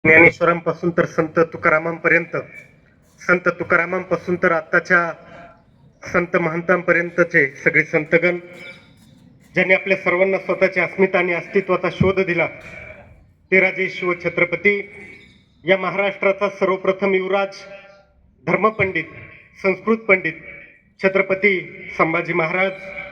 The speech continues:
लाख मेले तरी चालतील, पण लाखांचा पोशिंदा हा जगलाच पाहिजे, या भावनेनं छत्रपती संभाजी महाराजांच्या, छत्रपती शिवाजी महाराजांच्या हाताला हात देऊन,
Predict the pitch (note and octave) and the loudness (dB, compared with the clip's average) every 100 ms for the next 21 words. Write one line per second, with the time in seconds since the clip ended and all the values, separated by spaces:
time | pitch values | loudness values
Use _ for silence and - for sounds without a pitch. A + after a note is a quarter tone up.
0 | - - - - _ C#3 F3 G#3+ - - | -20 -20 -20 -20 _ -2 0 0 -6 -12
1 | D#3+ E3+ G3 G#3 G#3+ G#3+ G#3+ F#3 F3+ A3 | -2 2 4 2 0 -2 0 -4 0 -2
2 | G#3+ G3 F3+ F#3 G#3 G3+ G#3+ G#3 F#3+ - | 0 -2 -2 -2 -4 -2 -2 -2 -4 -6
3 | G#3 G3+ G3 E3+ F3+ G3+ A3 - F3+ F3+ | -2 -2 -2 -4 -4 -4 -4 -2 -2 0
4 | G#3+ G#3 - - - - - - - D3+ | -2 -4 -10 -16 -16 -20 -20 -20 -6 0
5 | G#3+ G#3 G3 G3 F3 D3 - - - - | 0 0 -4 -4 -4 -6 -12 -18 -20 -6
6 | G3+ G#3 G#3 G#3+ G#3+ G3 F#3+ F#3 G#3 G#3+ | -2 -2 -2 -4 -4 -4 -2 -2 -2 -2
7 | F#3 G3 F#3+ G3 F#3 G#3 - G3 G3 F#3+ | -6 -6 -4 -4 -2 -4 -4 -4 -4 -4
8 | G#3 F#3+ G3 F#3+ F#3+ G#3 F3+ G3 G3 F#3+ | -6 -6 -2 -2 -2 -6 -4 -6 -4 -6
9 | - D#3 - - - - - F3+ F#3 A3+ | -6 -10 -10 -20 -20 -20 -12 -6 -2 0
10 | G#3 G3 - F3 | -2 -6 -4 -4